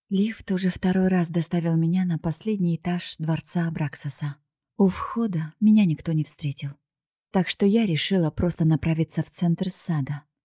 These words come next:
к уже хорошо знакомому фонтану. Не успела сделать даже шаг, как услышала радостный детский смех.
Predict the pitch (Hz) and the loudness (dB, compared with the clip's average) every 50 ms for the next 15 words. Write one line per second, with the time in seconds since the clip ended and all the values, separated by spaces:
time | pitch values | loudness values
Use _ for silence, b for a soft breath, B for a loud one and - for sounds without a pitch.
0 | _ _ _ _ _ _ - 175 165 165 165 151 - 170 160 156 147 - - 156 | _ _ _ _ _ _ -2 -2 0 2 0 0 0 -2 -2 -2 -2 -2 -4 -4
1 | 147 147 147 139 - 170 170 160 165 160 165 160 - 190 185 180 - - 151 143 | 0 0 0 0 0 -2 0 0 2 2 0 -2 -2 -2 -2 -2 -2 -4 -4 -4
2 | 139 139 143 - _ _ _ _ _ _ _ - 190 180 185 185 180 - - - | -4 -6 -8 -10 _ _ _ _ _ _ _ 4 6 8 8 6 4 2 0 4
3 | 196 185 175 170 170 165 170 170 175 175 175 165 160 175 170 175 175 160 - - | 6 6 6 6 4 4 4 4 6 6 6 4 4 2 2 2 0 0 0 -2
4 | 214 214 202 - - - - _ _ _ _ _ _ - 196 - - 175 - - | -4 -4 -4 -6 -14 -18 -20 _ _ _ _ _ _ -2 -2 0 0 -4 -4 -2
5 | - 175 180 208 208 - - - 185 175 170 165 165 180 202 226 202 214 202 - | -2 0 0 0 0 -2 -4 -2 2 2 4 4 4 2 2 2 0 -2 -2 -2
6 | - - 196 180 160 180 185 - - - - 214 - - - 214 202 180 160 - | 2 2 2 2 2 0 -2 -2 -6 -6 -6 -6 -6 -2 0 0 0 0 -2 -6
7 | - - - - | -12 -16 -18 -20